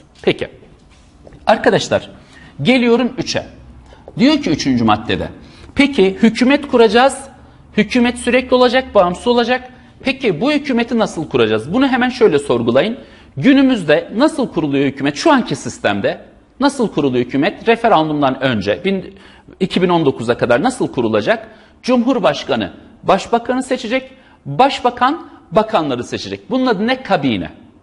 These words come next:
Peki o gün cumhurbaşkanı var mı? Yok. Peki devlet başkanı olarak kim var? Vahdettin. Tutsak mı? Evet. O zaman bizim bir cumhurbaşkanımız yok.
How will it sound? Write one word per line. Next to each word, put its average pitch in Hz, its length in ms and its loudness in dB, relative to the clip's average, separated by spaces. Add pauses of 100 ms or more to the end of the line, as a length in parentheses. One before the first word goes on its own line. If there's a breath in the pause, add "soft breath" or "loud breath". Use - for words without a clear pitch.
(640 soft breath)
Peki 262 480 0
o 202 140 6
gün 302 160 4
cumhurbaşkanı 143 760 0
var 104 180 6
mı? 196 320 -2 (140)
Yok. - 460 0 (280 soft breath)
Peki 254 260 -2
devlet 226 360 2
başkanı 214 280 -2
olarak 160 300 -2
kim 147 160 -2
var? 277 160 2 (160)
Vahdettin. 131 600 -2 (280 soft breath)
Tutsak - 480 -2
mı? 254 220 -2 (180)
Evet. 120 340 2 (380 loud breath)
O - 80 4
zaman 247 280 0
bizim 220 260 -4
bir 214 80 -2
cumhurbaşkanımız 247 960 0
yok. 262 220 -2